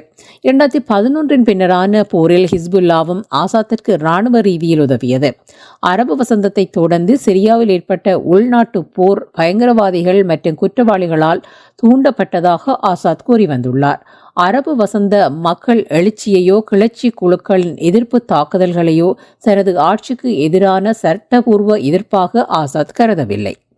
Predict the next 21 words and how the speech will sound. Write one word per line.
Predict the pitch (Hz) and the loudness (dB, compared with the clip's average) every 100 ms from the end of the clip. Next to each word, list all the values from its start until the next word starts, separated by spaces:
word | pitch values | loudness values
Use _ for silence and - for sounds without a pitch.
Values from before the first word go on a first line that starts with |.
| _ _ _ _ _ _ _ _ _ _ _ _ _ _ _ - | _ _ _ _ _ _ _ _ _ _ _ _ _ _ _ -12
ஆசாத் | 156 175 196 269 254 196 | -8 -6 -6 -6 -4 -4
தனிமைப்படுத்தலும் | 160 214 262 214 175 - 175 180 208 | -2 -4 -2 -2 -2 -2 -2 -2 -2
உறவு | 151 185 175 180 | -2 0 0 -4
புதுப்பிப்பும். | - 185 160 107 - 98 _ _ _ _ _ _ - - | -4 -4 -4 -8 -12 -16 _ _ _ _ _ _ -20 -6
இரண்டாயிரத்தி | 240 247 349 349 349 - | -2 0 0 -2 -6 -2
பதினோராம் | 175 180 285 311 262 220 | -2 0 0 2 0 -2
ஆண்டு | 139 165 180 175 202 220 | -6 -4 -4 0 0 0
அமெரிக்கா | 156 196 240 - 220 | 0 -2 -2 0 -2
அவருக்கு | 165 175 - 190 | 0 -2 -4 -2
தனிப்பட்ட | 196 208 233 240 247 | 0 0 0 -2 -2
தடை | - 151 170 | -2 -2 0
விதித்ததோடு | 180 165 147 151 147 151 196 | -2 -2 -2 0 2 2 2
அன்றைய | 269 170 170 175 170 | 0 -2 -4 -2 -2
ஜனாதிபதி | 156 170 170 160 160 151 | 0 -2 -2 -2 -2 0
பராக் | 165 160 - | 0 -2 -2
ஒபாமா | 147 160 156 185 | -2 -2 0 0
அவரை | 226 170 165 156 | 0 0 -2 0
பதவியில் | 190 185 196 175 | -2 0 0 0
இருந்து | 160 160 156 | 0 0 0
விலகுமாறு | 160 175 190 175 160 139 | 0 0 -2 -2 -2 -2
கேட்டுக்கொண்டார். | 151 139 135 127 120 131 - | -4 -6 -6 -6 -4 -4 -4